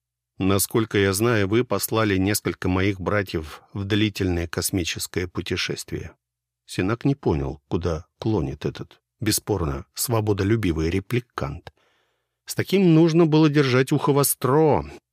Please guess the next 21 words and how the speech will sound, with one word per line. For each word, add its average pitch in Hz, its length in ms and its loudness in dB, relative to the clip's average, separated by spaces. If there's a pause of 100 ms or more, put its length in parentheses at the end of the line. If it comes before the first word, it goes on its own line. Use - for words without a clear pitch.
(220)
И 127 120 2
поскольку 113 600 -2
сейчас 90 460 -2
жизнь 82 520 -4
Синака - 540 -6
всецело - 560 -6
зависела 73 580 -6
от - 140 -14
настроения 92 800 -4
именно 71 460 -4 (120)
этого - 680 -4 (120)
индивидуума, 73 880 -6 (760)
Реджи 175 300 2
постарался 143 580 2
ответить 117 540 0
максимально 95 640 2
осторожно. - 720 -4 (720)
«Да, 123 460 4
Уна, 113 400 2
это 127 280 0
так. 82 400 -2